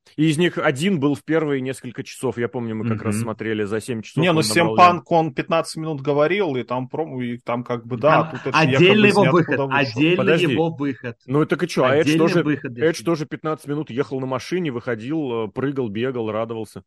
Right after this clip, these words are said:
Speaker 1: Ну, не пятнадцать, конечно.
Speaker 3: Это как этот, когда дебютировал, господи. Э, Мэтт Харди пошёл с-, или Джефф Харди пошёл спасать Мэтта Харди, и
Speaker 1: И
Speaker 3: перед
Speaker 1: танцевал.
Speaker 3: тем, как спасти, пятнадцать минут, да, танцевал. Так, э, такой же момент.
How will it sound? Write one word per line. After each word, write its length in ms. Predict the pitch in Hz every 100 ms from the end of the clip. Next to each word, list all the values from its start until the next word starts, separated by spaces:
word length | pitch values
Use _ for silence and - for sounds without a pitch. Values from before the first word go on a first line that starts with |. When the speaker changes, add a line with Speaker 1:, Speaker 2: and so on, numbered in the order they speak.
| _ -
Speaker 1:
Ну, 80 |
не 100 | 143
пятнадцать, 400 | 120 123 143 143 -
конечно. 400 | 104 95 - - _ _ _ _ _ _ _ _
Speaker 3:
Это 200 | - -
как 240 | 190 233 220
этот, 240 | 202 -
когда 260 | - 117 117
дебютировал, 640 | 123 131 127 131 113 107
господи. 640 | 120 - - 101 101 107 113 - - _ _ - _ _
Э, 100 | -
Мэтт 180 | 127 143
Харди 300 | - 160 139 123
пошёл 300 | 131 - 131
с-, 120 | -
или 200 | 147 127
Джефф 260 | 117 165
Харди 340 | - 147 135 127
пошёл 300 | 120 - 123
спасать 500 | - 123 - 127 -
Мэтта 220 | 123 123
Харди, 380 | - 147 143 117
и 360 | 113 113 117
Speaker 1:
И 20 | 117
Speaker 3:
перед 120 | 123
Speaker 1:
танцевал. 260 | 123 120
Speaker 3:
тем, 140 | 107 123
как 140 | 117
спасти, 460 | - 135 127 - 147
пятнадцать 480 | - 123 139 135 160 143
минут, 140 | 151
да, 120 | 131 123
танцевал. 540 | 123 120 135 123 113 - - _
Так, 200 | - 131
э, 100 | 131
такой 320 | - 135 139
же 100 | 117
момент. 340 | 117 117 -